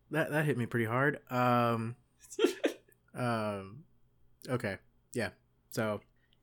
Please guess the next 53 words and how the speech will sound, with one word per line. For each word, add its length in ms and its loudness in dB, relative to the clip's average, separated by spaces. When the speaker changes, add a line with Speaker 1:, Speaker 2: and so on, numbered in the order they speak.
Speaker 2:
Uh, 260 0
Speaker 1:
that 180 6
one 100 4
was 340 6
Speaker 2:
advice, 0 -
advice. 760 2
The 260 0
advice 340 6
was 120 -2
fine. 400 2
Uh, 420 2
Speaker 1:
<laughs> 100 -8
Speaker 2:
the, 240 4
Speaker 1:
The 220 8
Speaker 2:
the 80 12
Speaker 1:
advice 340 12
was 160 8
Speaker 2:
method 20 2
with 480 8
Speaker 1:
fine. 100 6
<laughs> 180 -16
Speaker 2:
the 100 8
advice 400 8
was 160 2
fine. 220 6
The 80 0
method 480 6
with 180 0
which 340 0
she 240 -2
made 260 2
her 120 2
point 520 -2
was 200 -2
a 40 2
little 360 0
bit 120 -2
off 300 0
base. 320 -4
In 100 2
fact, 540 4
yeah, 220 6
like 220 2
I 60 6
said, 300 0
maybe 180 2
we 140 -2
need 160 -6
to 60 -8
give 220 -6
Kiki 360 -6
the 120 -6
advice 460 -4